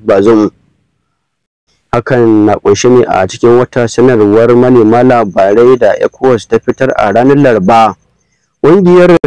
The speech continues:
ta samu labari da baƙin ciki game da hare-haren daban-daban da wasu ƙungiyoyi masu ɗauke da makamai suka kai a jamhuriyar Nijar,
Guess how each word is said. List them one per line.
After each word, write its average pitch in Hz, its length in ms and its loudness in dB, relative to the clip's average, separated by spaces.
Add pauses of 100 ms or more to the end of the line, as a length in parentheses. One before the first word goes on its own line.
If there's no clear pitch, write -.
ta 151 160 0
samu 151 320 0
labari 151 600 0
da 127 100 2
baƙin 127 360 0
ciki 151 440 -2
game 151 320 2
da 120 200 -2
hare-haren 139 800 -2
daban-daban 135 680 0
da 143 180 0
wasu 120 300 -2
ƙungiyoyi 147 580 2
masu 147 320 0
ɗauke 143 360 -2
da 156 80 2
makamai 117 440 0
suka 143 260 -4
kai 143 240 -2
a 123 140 0
jamhuriyar 151 480 2
Nijar, 110 540 0